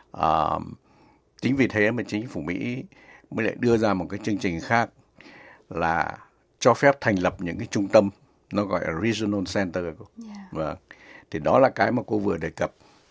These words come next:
Speaker 1: <clears throat> là những công ty rất lớn, họ có những cái chương trình đầu tư có thể lên đến mấy trăm triệu hay một tỷ.
Speaker 2: Vâng.
Speaker 1: Và họ cần vốn, thì những người đầu tư có thể bỏ vào năm trăm ngàn hay một triệu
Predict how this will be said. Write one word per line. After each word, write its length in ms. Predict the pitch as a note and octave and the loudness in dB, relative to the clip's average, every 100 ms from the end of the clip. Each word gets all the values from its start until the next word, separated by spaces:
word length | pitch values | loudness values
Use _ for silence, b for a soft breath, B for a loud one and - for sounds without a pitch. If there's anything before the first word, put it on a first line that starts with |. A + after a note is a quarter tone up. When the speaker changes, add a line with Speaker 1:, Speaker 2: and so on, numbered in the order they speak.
| b - | b 6
Speaker 1:
<clears throat> 680 | - B3 - A2 - _ | 12 12 12 8 -6 _
là 160 | - G#2+ | -2 0
những 180 | G2+ B2 | 0 -2
công 160 | A2+ | -4
ty 160 | G2 G#2+ | 0 0
rất 200 | G#2 C3+ | 0 0
lớn, 340 | G#2+ G#2+ B2 E3 _ _ B B B B B | 4 4 4 0 _ _ B B B B B
họ 320 | - G2+ F#2+ | 2 6 6
có 160 | - A2 | 6 4
những 200 | A#2+ B2+ | 4 0
cái 260 | B2 C3 B2+ _ _ _ _ _ - | -2 -4 -4 _ _ _ _ _ 2
chương 200 | C3+ A2+ | 4 6
trình 420 | A#2 G2 F2+ E2 - _ - | 4 2 0 -4 -14 _ -4
đầu 180 | G#2+ F#2 | -2 0
tư 340 | - G#2+ G2+ F#2+ | -2 -2 -4 -8
có 120 | - B2 | 0 2
thể 140 | G2 | 2
lên 240 | F2 F#2+ | 0 -4
đến 140 | G#2 A2 | -2 -2
mấy 180 | A2 B2+ | -2 0
trăm 160 | A2 | 0
triệu 280 | F#2 G#2+ F#2+ | 0 -2 -2
hay 80 | G2+ | -2
một 200 | F2+ - | -4 -4
tỷ. 180 | F2 C#2 _ - | -6 -6 _ -18
Speaker 2:
Vâng. 160 | G3 G#3 F#3+ B B B B B - | -14 -14 -16 B B B B B -12
Speaker 1:
Và 480 | F#2+ F#2 F2 E2+ E2+ - _ | 0 2 2 0 -4 -12 _
họ 260 | - - - | -4 -4 0
cần 200 | A#2 G#2 | 0 0
vốn, 320 | G2 G2+ B2+ - _ _ _ _ b b b | 2 2 0 -6 _ _ _ _ b b b
thì 120 | - | -4
những 180 | F#2+ G2+ | -2 0
người 160 | A#2 G#2 | 2 2
đầu 160 | F#2+ F2+ | 2 0
tư 200 | A#2 G#2 | -2 0
có 60 | B2 | -2
thể 220 | A2 F2 E2+ - | -2 -4 -6 0
bỏ 260 | G2 D#2 | 4 4
vào 380 | E2+ F2+ E2+ E2+ | 4 2 2 -2
năm 200 | F#2+ A2 G2 | 2 2 2
trăm 160 | G#2 F#2+ | 0 2
ngàn 260 | F2+ D#2+ | 0 -2
hay 180 | D2 F#2 | -4 -6
một 200 | F2+ E2+ | -6 -6
triệu 200 | G2+ - | -6 -6